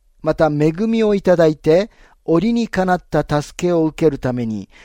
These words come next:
大胆に恵みの御座に近づこうではありませんか。キリストがこの世に来られた時、主は幕屋の描写を成就されただけでなく、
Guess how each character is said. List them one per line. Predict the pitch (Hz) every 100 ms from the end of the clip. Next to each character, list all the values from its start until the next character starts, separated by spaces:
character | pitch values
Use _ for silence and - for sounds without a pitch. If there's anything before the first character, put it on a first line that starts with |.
| -
大 | 123 160 208
胆 | 208 220 214
に | 196
恵 | 170 156 151 165
み | 185
の | 185 170
御 | 175
座 | 156 139
に | 151 135
近 | - - 185
づ | 170 175 -
こ | - 156
う | 151
で | 127
は | 160 185 _
あ | 127
り | 127
ま | 110
せ | 104
ん | 92
か。 | - - _ _ _ _ _ _ _ _ _ _ _ _ _ _ _ _ _ _ _ _ _ _ _ _ _ _ _ _ _ _ - - - _ -
キ | - 208
リ | 247
ス | -
ト | 214
が | 208
こ | - 180
の | 202
世 | 214 202
に | 160
来 | 147
ら | 156 160
れ | 156
た | 127
時、 | - 113 139 170
主 | - -
は | 185 139 92 - _ _
幕 | 139 151 165 220
屋 | 226 220
の | 208
描 | 170 196 175
写 | 165 156
を | 156
成 | 127 156 233
就 | 160 147
さ | - 147
れ | 143
た | 139
だ | 135
け | 127 135
で | 131
な | 127 117
く、 | 131 180